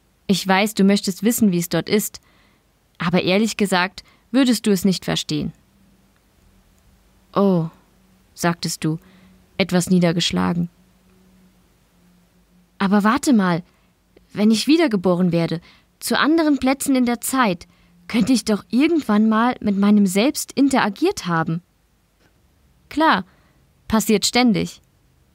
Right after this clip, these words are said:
Und dadurch, dass beide Lebensspannen nur über sich selbst bewusst sind, würdest du gar nicht wissen, dass es passiert. Und was ist dann der Grund für das alles?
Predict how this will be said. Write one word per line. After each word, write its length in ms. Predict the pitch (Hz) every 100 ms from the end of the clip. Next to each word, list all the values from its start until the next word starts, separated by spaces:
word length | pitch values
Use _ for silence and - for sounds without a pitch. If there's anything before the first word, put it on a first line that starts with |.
| _ _ -
Und 160 | 202 185
dadurch, 480 | 160 170 214 247 - - -
dass 180 | 214 -
beide 320 | 226 262 285
Lebensspannen 880 | 214 208 220 202 - 180 190 190
nur 140 | 233 294
über 200 | 190 175
sich 180 | 175 -
selbst 360 | 220 240 -
bewusst 340 | 170 160 165 -
sind, 260 | 175 226 - - _
würdest 320 | 277 294 -
du 40 | 233
gar 220 | 240 277
nicht 220 | 269 -
wissen, 320 | 202 - 220
dass 180 | 180 170
es 80 | 190
passiert. 580 | 233 214 262 196 165 - _ _ _ _ _ _ _ _ _ _ _ _ _ _ _ _ _ _ _ _
Und 280 | 208 185 208
was 200 | 175 202
ist 160 | 208
dann 160 | 220 208
der 100 | 185
Grund 400 | - 185 269 294
für 140 | 285
das 180 | 277 294
alles? 480 | - 285 320 330